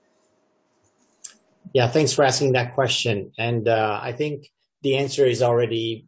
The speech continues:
partially, in, uh, you know, addressed when I mentioned Research for Life, as did Doctor Thomas.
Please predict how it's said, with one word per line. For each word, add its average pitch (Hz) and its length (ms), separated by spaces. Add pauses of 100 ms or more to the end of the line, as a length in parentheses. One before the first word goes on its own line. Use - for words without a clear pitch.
(200)
partially, 120 440
in, 113 280
uh, 110 360
you 113 100
know, 98 240
addressed 113 580
when 107 180
I 104 360
mentioned 117 500
Research 120 400
for 113 140
Life, 110 340
as 104 200
did 107 180
Doctor 104 240
Thomas. 104 560